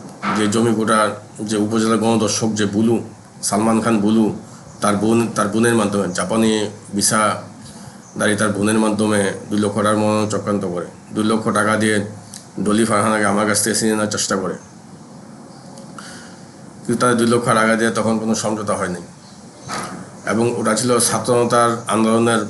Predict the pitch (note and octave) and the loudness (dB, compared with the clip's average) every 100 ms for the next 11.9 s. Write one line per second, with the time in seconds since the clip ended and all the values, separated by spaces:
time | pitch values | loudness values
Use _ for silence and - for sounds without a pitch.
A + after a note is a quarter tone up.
0 | - G#2 B2 B2 G#2 F#2 F2+ - - - | -4 -2 2 2 2 -2 -6 -10 -20 -20
1 | - - - - - - A2 A2+ A2+ A2+ | -20 -20 -20 -20 -20 -4 2 4 4 2
2 | A#2 A2+ G#2+ A#2 A2+ F2+ - - - - | 2 2 2 4 2 0 -8 -18 -20 -20
3 | - - - - - - - - B2+ A2+ | -20 -20 -20 -20 -20 -20 -20 -10 0 2
4 | A2+ A#2 A#2+ A2 A2+ A#2 A2+ A#2 A2+ A2+ | 4 4 2 4 4 2 -2 -2 2 2
5 | A2+ G#2+ G2+ F2+ E2+ - - - - - | 2 0 -2 -4 -10 -14 -18 -18 -18 -18
6 | - - - - - - - - - - | -18 -16 -16 -16 -18 -18 -18 -18 -18 -18
7 | - - - - - G#2 G#2 A#2+ A2+ - | -18 -18 -18 -16 -6 -4 0 0 0 -2
8 | - - - - - - - - - - | -10 -16 -16 -14 -14 -16 -16 -18 -18 -16
9 | - - G2+ G#2 A#2 B2 A#2+ A#2+ A#2+ A#2 | -16 -6 -2 0 4 4 4 4 0 0
10 | A#2+ - G2+ A#2+ A#2+ - - G2+ F2+ - | 0 0 2 2 2 0 0 0 -2 -10
11 | - - - - G#2 G#2+ A#2 A2+ A#2+ | -20 -20 -10 0 2 2 2 0 2